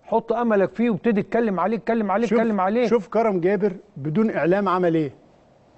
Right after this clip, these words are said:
Speaker 2: جاب الذهبية في أثينا.
Speaker 1: ونهلة رمضان.
Speaker 2: شوف أول ما حصل تركيز إعلامي عليه بعد كده
Speaker 1: ما حسب
Speaker 2: حصل له إيه؟
Speaker 1: الشخصية.
Speaker 2: آه.
Speaker 1: ما أنت عندك إيهاب، آه،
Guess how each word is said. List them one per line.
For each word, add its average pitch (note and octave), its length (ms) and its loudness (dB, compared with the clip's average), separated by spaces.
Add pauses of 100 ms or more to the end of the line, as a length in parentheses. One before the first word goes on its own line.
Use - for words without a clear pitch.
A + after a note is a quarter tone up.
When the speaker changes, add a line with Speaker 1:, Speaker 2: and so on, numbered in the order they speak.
(320)
Speaker 2:
جاب G3+ 240 2
الذهبية E3 840 0
في E3 240 -4
أثينا. D#3 340 -4 (360)
Speaker 1:
ونهلة F3 480 2
رمضان. E3 460 0
Speaker 2:
شوف G#3 240 -4 (140)
أول A#3 300 0
ما F#3 100 -2
حصل G#3 500 -6 (680)
تركيز G3 360 -4
إعلامي F#3+ 340 0
عليه F3 240 0
بعد E3 220 -2
كده F#3+ 320 -4 (600)
Speaker 1:
ما - 60 -10
حسب G#3+ 280 -4
Speaker 2:
حصل F#3+ 300 -4
له E3 60 -2
إيه؟ D3 60 -2
Speaker 1:
الشخصية. B2+ 280 -4 (240)
Speaker 2:
آه. B3+ 200 -4
Speaker 1:
ما D3+ 80 -2
أنت - 160 -4
عندك D3+ 580 -2
إيهاب، D3+ 340 -4
آه، A#2 520 -2